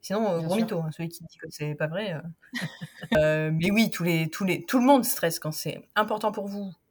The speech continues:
Speaker 1: euh, et que ça vous tient à cœur, c'est normal et c'est tant mieux et c'est un garde-fou. C'est comme le
Speaker 2: Hmm.
Speaker 1: syndrome de l'imposteur, hein.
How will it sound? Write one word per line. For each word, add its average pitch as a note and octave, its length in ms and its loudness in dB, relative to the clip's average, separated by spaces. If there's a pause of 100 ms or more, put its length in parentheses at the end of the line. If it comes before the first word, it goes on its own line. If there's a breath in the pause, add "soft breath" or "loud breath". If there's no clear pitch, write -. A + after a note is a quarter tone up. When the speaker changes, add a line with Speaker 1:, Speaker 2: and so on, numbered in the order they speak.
Speaker 1:
euh, D3 460 -6
et E3 180 -4
que F3 260 -6
ça D#3+ 200 -6
vous D#3 100 -4
tient E3 180 -2
à D#3+ 80 -2
cœur, F3+ 240 -4
c'est - 180 -6
normal G#3 520 0
et E3+ 80 -6
c'est D#3+ 160 -4
tant F#3+ 180 -2
mieux G#3 260 -2
et E3 40 -6
c'est D#3+ 140 -4
un D#3+ 100 0
garde-fou. G3 460 -2 (680)
C'est E3+ 100 -8
comme G#3+ 140 0
le G#3+ 60 -2
Speaker 2:
Hmm. A3 40 -4
Speaker 1:
syndrome G#3 200 -4
de G3+ 60 -4
l'imposteur, F#3+ 360 -4
hein. F3 100 -12